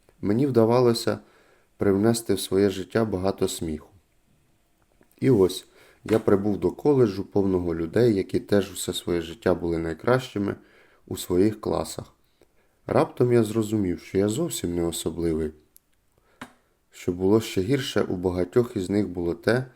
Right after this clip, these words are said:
про що я міг лише мріяти: гроші. Моя сім'я була типовою сім'єю робітників, яка намагалась зводити кінці з кінцями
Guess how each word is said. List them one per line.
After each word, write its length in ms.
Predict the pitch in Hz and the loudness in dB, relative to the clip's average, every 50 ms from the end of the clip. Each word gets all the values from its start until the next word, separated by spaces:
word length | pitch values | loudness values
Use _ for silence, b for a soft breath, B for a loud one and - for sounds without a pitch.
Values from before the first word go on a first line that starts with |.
| b b b b _ | b b b b _
про 140 | - 95 92 | -8 -6 -6
що 220 | - - - 95 | -6 -4 0 2
я 100 | 95 92 | 2 2
міг 240 | 90 101 117 120 104 | 4 4 2 2 0
лише 300 | 98 95 - - - 95 | -2 -4 -2 -2 -2 -2
мріяти: 580 | 90 90 85 82 80 80 78 76 - - - - _ _ _ | 0 0 -2 -2 -2 -4 -6 -6 -10 -14 -16 -16 _ _ _
гроші. 480 | - 80 85 90 87 85 - - - - - _ _ _ _ _ _ _ b b b b b b b b b b b b _ | -8 -2 0 0 0 0 -2 -8 -18 -20 -20 _ _ _ _ _ _ _ b b b b b b b b b b b b _
Моя 220 | - 98 104 117 120 | 0 2 4 4 2
сім'я 360 | - - 139 143 147 160 156 | 2 0 0 2 2 2 2
була 260 | 139 127 120 127 120 | 2 0 0 0 0
типовою 540 | 120 - 107 - - 117 117 113 107 101 92 | -2 -6 -6 -2 0 2 2 4 2 2 0
сім'єю 460 | - - - 95 98 107 107 98 92 | -2 -4 -2 0 2 2 4 4 2
робітників, 640 | 92 87 87 92 85 90 87 85 - - 113 110 | 2 0 -2 -4 -6 -6 -6 -6 -4 -4 -2 -2
яка 220 | 104 95 - - 92 | -2 -2 -4 -4 -4
намагалась 560 | 90 87 87 90 85 90 101 101 98 95 87 | -4 -2 -2 -2 -2 -2 -2 0 0 0 -2
зводити 420 | 85 87 92 92 90 85 - - | -2 -2 -2 0 0 -2 -4 -8
кінці 360 | 80 - - 85 80 - - - | -10 -8 -8 -8 -6 -6 -6 -6
з 80 | - | -6
кінцями 540 | - - 85 82 - - 104 104 110 107 101 | -6 -8 -8 -8 -4 -2 -2 0 0 -2 -4